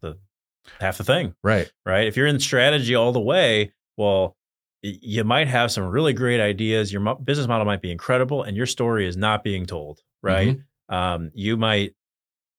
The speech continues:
Speaker 1: not, ma-, or it's being told in an uncompelling way.
Speaker 2: Mm-hmm.
Speaker 1: Uh, I've seen that a lot too. I, I've seen, have you ever been, like, to a trade show or a,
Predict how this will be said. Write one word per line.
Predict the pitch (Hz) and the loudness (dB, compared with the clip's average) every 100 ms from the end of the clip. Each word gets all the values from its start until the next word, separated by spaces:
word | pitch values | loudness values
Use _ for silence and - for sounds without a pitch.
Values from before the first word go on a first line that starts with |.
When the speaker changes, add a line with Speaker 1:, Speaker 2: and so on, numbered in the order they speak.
| _ _ - | _ _ -6
Speaker 1:
not, | 110 107 107 104 | -2 2 2 0
ma-, | 113 - 123 | -4 -4 0
or | 131 123 | 2 2
it's | 123 117 | 0 -2
being | - 147 151 | -2 0 0
told | 143 120 117 | 0 0 2
in | 107 | 0
an | 98 101 | -2 -2
uncompelling | 107 104 101 - 90 90 85 80 76 78 | -2 0 -2 -4 -6 -6 -8 -10 -12 -10
way. | 76 - - _ | -12 -12 -20 _
Speaker 2:
Mm-hmm. | 90 82 98 - 92 | -6 -2 -4 -4 -6
Speaker 1:
Uh, | |
I've | 87 - | -4 0
seen | 139 | 2
that | 113 110 | 2 4
a | |
lot | 98 87 | 2 0
too. | - 110 101 82 | -4 -4 -2 -4
I, | 87 | -6
I've | 92 | -8
seen, | - 107 92 - _ _ - | -6 -4 -4 -8 _ _ -8
have | 104 | -4
you | |
ever | 123 | -2
been, | 104 101 98 | -2 -2 -2
like, | 90 | -2
to | - | -4
a | 82 | -8
trade | - 85 85 80 | -8 -8 -6 -8
show | 87 85 82 | -6 -6 -4
or | 82 80 | -4 -6
a, | 73 78 | -6 -10